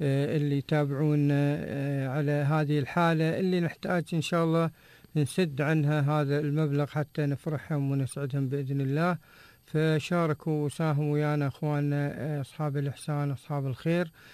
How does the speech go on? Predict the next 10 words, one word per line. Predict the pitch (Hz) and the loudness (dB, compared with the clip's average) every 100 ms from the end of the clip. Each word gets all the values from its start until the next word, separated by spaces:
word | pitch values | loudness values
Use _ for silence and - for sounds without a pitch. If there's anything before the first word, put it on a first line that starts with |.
| - - 156 | -20 -6 -4
الحالة | 139 165 156 151 | 0 2 2 2
المرضية | 151 - 156 151 147 143 147 151 | 2 0 0 0 0 0 0 0
بحاجة | 143 131 160 151 139 147 | 0 -2 -2 -2 0 0
إلى | 143 | 0
إجراء | 139 131 156 | -2 -2 -2
عملية | 135 143 147 160 180 165 | 0 0 2 2 2 2
جراحية | 135 147 151 - 165 156 143 | 2 0 -2 -2 0 0 0
في | 151 | -2
المسالك | 143 139 165 156 139 - | -2 -2 0 0 0 -4
البولية. | 139 135 143 156 156 151 | -6 -2 -2 0 0 0